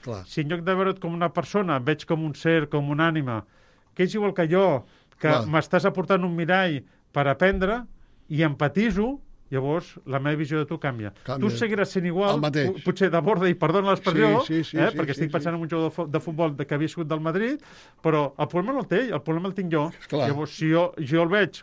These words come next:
Speaker 2: doncs, com un ser de llum, doncs cap problema. Eh, el que passa que la personalitat, doncs, hi té un aprenentatge, per això actua d'aquesta manera. Eh? Per tant, la, desenvolupar l'empatia,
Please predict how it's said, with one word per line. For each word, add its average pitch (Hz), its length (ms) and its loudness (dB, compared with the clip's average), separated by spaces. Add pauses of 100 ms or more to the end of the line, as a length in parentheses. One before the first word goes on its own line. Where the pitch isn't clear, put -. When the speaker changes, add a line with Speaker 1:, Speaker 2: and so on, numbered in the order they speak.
Speaker 2:
doncs, 127 220 -4 (320)
com 151 200 2
un 151 100 -2
ser 175 320 2
de 160 160 2
llum, 226 440 0
doncs - 180 -12
cap 123 180 -6
problema. 143 480 -2 (360)
Eh, 135 140 -2
el 123 140 -4
que 123 80 -4
passa 135 220 -2
que 151 80 2
la 147 120 2
personalitat, 165 720 -2
doncs, 139 220 -8 (260)
hi 123 120 -14
té 156 120 -2
un 143 100 0
aprenentatge, 151 600 -4
per 147 120 -6
això 160 200 -6
actua 175 180 -6
d'aquesta 131 320 -6
manera. 98 340 -10 (380)
Eh? 160 140 -6 (240)
Per 127 100 -4
tant, 147 240 2
la, 143 240 6
desenvolupar 151 720 4
l'empatia, 208 720 4